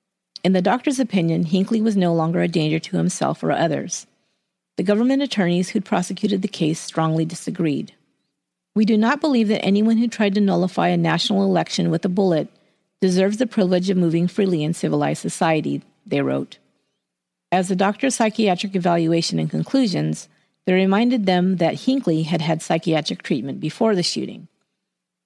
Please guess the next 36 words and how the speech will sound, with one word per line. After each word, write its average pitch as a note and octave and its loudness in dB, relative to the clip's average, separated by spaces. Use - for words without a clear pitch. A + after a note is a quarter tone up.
If G3+ 2
psychiatry G3+ 0
was F3 -2
capable F3+ 2
of E3+ -2
predicting F#3 0
Mister F3 -2
Hinckley's E3+ -2
future F3 -2
dangerousness, E3 0
there G3 2
would F#3 2
never A3 2
have A3 2
been F#3 2
the F3+ 2
need E3 0
for - -2
a F3 2
trial D3 0
in D#3 -2
this D3 -4
case, - -4
they C3+ -2
concluded. C3+ -6
Ouch. - -6
A F#3+ 2
hearing D4 2
was D#4+ 0
held G3+ 2
to A3 -4
determine F3+ 0
his F#3+ -2
suitability D3+ 0
for - -6
release, D#3+ -2